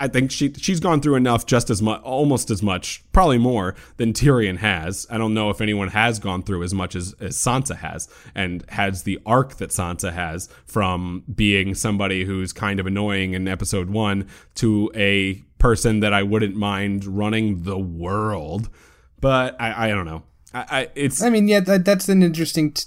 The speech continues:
Speaker 2: opinion. My take on it is that she mainly just gets by from leaning on more competent or capable characters, and my take on Tyrion is just that he just fucking fucks up <laughs> again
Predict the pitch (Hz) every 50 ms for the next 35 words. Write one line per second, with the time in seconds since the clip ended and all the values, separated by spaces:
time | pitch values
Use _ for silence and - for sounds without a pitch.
0 | - - 131 - - 151 151 151 147 156 170 190 190 190 190 185 185 185 170 170
1 | 170 165 156 151 151 139 - _ - 143 135 _ _ - - - - 147 135 127
2 | - _ - - - 123 127 143 147 151 160 165 165 160 156 151 147 139 127 143
3 | 143 127 - - - 151 147 147 - - - 135 135 143 147 139 - - 131 127
4 | 123 123 135 139 139 139 135 131 131 131 127 127 123 123 123 127 127 123 120 120
5 | - _ _ _ _ _ _ - - 139 135 135 120 135 135 131 127 120 120 -
6 | - - 131 131 120 120 113 120 113 - - 131 131 135 131 120 - - 117 113
7 | 110 110 - - - - - _ - 123 123 120 123 123 - 139 135 123 139 131
8 | 127 120 - - 143 143 143 131 127 123 120 107 - - 131 117 - - 131 123
9 | 123 120 117 - 135 120 - - _ _ _ - - - - - - - - -
10 | _ _ - - - 147 127 - - 127 117 - - - 139 127 - - - 147
11 | 156 151 - 123 120 - - 170 151